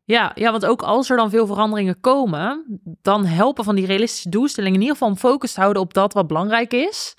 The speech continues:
Want verandering zorgt ook dat je misschien afgeleid wordt of, ja, veel met andere dingen bezig bent. Maar die doelstellingen geven dan wel een soort houvast om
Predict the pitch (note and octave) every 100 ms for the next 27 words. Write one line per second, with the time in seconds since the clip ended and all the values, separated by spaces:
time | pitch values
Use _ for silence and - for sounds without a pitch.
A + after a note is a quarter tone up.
0 | - - - F#3+ G3+ G3+ G#3 F#3+ F3+ F#3+
1 | E3+ F#3+ F#3 D#3+ D#3+ - - C4 B3+ G#3+
2 | G3+ G#3+ G#3 G3 - - _ - - _
3 | D3+ - G3 F3+ G3 A#3 A3 A#3 G#3+ A3+
4 | A3 G3 G3 B3+ A3 G3+ F3+ C4 C#4 A3+
5 | G#3+ G#3 G3 G3+ A3 A#3 A3 F#3 F3 G#3
6 | A#3+ - - G3+ G3 F#3+